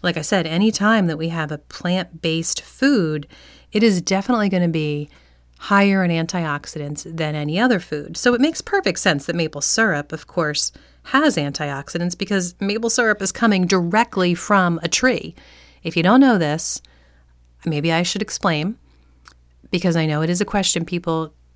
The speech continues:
pose to me often of what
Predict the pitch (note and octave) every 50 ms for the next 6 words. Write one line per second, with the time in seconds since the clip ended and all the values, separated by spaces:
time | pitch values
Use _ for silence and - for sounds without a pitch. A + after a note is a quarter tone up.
0 | _ _ - _ _ _ _ _ _ _ _ _ _ _ - - - E3 - -
1 | G3 G#3 F#3+ F3+ E3+ - - - F#3 E3+ D#3 D3+ D3+ E3 G#3+ A3+ - - D3+ C#3
2 | C3+ C#3+ D3+ D3+ D3+ D3 D3+ D3+ D#3 D3+ D#3 D#3+ E3 F3 E3+ -